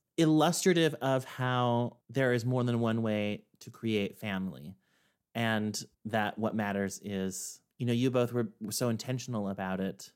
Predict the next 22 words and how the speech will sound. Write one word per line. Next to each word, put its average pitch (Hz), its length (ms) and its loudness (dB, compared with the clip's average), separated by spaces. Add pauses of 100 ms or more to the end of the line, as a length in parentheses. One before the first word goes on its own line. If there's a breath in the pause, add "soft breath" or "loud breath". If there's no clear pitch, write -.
(220)
which 113 120 -8
I 131 80 2
think 127 200 -2
is 123 120 -4
just 120 200 -6
indicative 107 500 -2
of 101 300 -4 (380)
love 117 300 0
as 110 120 0
the 110 100 -4
foundation, 98 800 -2 (160)
and 110 140 -8
then 110 120 -2
you 107 80 0
go 104 160 0
from 101 220 -6
there. 98 360 -2 (360 soft breath)
And 139 140 2
that 135 180 0
maybe 156 280 0
that 143 220 2
is 139 240 -2